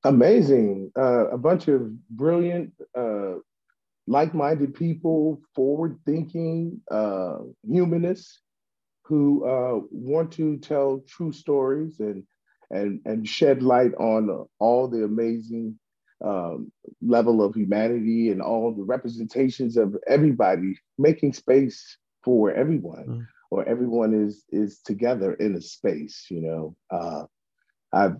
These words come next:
Speaker 1: I've been very fortunate to play complex characters, uh, and I,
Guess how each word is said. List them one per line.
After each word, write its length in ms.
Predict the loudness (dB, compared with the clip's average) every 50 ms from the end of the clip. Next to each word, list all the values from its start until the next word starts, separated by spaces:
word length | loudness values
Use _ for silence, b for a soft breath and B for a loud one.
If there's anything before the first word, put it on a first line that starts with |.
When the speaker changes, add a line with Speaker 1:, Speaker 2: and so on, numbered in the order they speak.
| -2 0
Speaker 1:
I've 180 | 0 0 2
been 160 | 4 2 4 4
very 280 | 4 4 4 4 4 2
fortunate 460 | 2 2 2 2 2 0 0 0 -2
to 80 | -4
play 180 | -2 -2 0 0
complex 640 | -2 -4 -4 -2 0 0 0 0 0 0 0 -2 -6
characters, 1080 | -4 -2 0 2 2 2 2 2 0 -2 -2 -2 0 0 2 2 0 0 -2 -4 -6 -14 -18 -12 -10
uh, 300 | -8 -6 -6 -6 -8 -8 -10 -10
and 120 | -8 -6
I, 100 | -4 -4